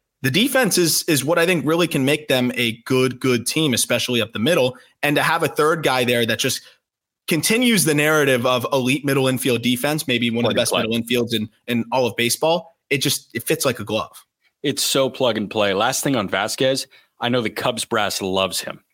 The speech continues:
Speaker 2: Whenever Iowa came to town, it was, "Tell me about the top prospects that are here."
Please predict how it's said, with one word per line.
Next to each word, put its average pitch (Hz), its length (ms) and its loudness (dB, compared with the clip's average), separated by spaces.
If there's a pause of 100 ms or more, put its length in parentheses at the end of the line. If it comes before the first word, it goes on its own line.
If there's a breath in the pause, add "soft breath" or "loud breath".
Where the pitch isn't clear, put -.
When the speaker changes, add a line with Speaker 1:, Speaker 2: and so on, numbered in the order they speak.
(360)
Speaker 2:
Whenever 127 500 0
Iowa 117 340 0
came 101 240 -4
to 95 60 -2
town, 90 600 -2
it 90 140 -2
was, 98 340 -2
"Tell 127 180 -2
me 123 120 -4
about 113 240 -2
the 113 80 -4
top 101 260 -2
prospects 95 480 -2
that - 100 -4
are 80 100 -4
here." 76 280 -8